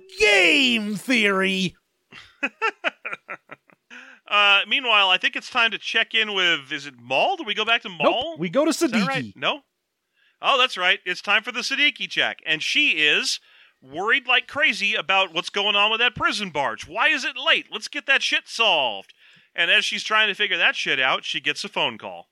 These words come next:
Speaker 1: Well, I mean, mostly she's trying to figure out what the fuck is going on with the loading droid.
Speaker 2: Right, she's looking down, she's looking down in the basement. There's the loading droid going all nuts. Clearly there's a smushed Vesto Slipper on the floor in there, and she's just like, "God, whatever."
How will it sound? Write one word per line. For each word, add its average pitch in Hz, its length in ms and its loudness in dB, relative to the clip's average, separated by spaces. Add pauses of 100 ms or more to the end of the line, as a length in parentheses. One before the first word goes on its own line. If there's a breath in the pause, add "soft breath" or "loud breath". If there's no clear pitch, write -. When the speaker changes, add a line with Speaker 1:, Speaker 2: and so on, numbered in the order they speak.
Speaker 1:
Well, 208 220 2
I 175 40 4
mean, 170 240 -4
mostly 170 380 0
she's 151 180 -6
trying 170 200 2
to 151 60 2
figure 151 280 0
out 151 60 2
what 143 80 -8
the 156 80 -4
fuck 175 180 0
is 151 120 -4
going 151 280 0
on 143 140 2
with 143 100 -4
the 139 80 -4
loading 143 460 2
droid. 131 460 -4 (640)
Speaker 2:
Right, 151 400 2
she's 165 260 -8
looking 185 220 -8
down, 185 200 2
she's 160 340 -8
looking 185 200 -4
down 196 200 4
in 190 60 -6
the 185 80 -6
basement. 165 440 0
There's 143 180 -2
the 170 60 -10
loading 175 320 0
droid 151 280 -2
going 147 240 0
all 139 100 -2
nuts. 139 400 0 (340 soft breath)
Clearly 240 460 -2
there's 220 220 2
a 220 60 -2
smushed 214 520 -4
Vesto 208 400 0
Slipper 202 420 -2
on 156 120 0
the 147 60 -4
floor 156 300 -6
in 143 60 2
there, 139 180 4
and 147 80 -4
she's 185 240 0
just 170 220 -6
like, 131 180 -4
"God, 170 240 -4
whatever." 104 440 -10